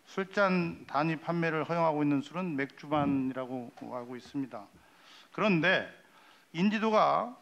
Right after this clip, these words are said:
외국산 와인에 비해서 떨어지는 한국산 와인은 잔술 판매가 현재는 어렵지 않습니까? 그렇죠?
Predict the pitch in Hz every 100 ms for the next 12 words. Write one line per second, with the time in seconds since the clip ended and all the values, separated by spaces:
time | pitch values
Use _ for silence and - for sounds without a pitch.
0 | - 143 202 185 214 202 175 147 170 190
1 | 175 170 147 190 180 160 170 139 180 185
2 | - 165 135 143 170 123 127 220 - _
3 | _ - - - - 160 180 208 156 180
4 | 175 160 156 151 156 151 143 139 - 135
5 | - 147 180 208 - _ _ - 143 -
6 | 247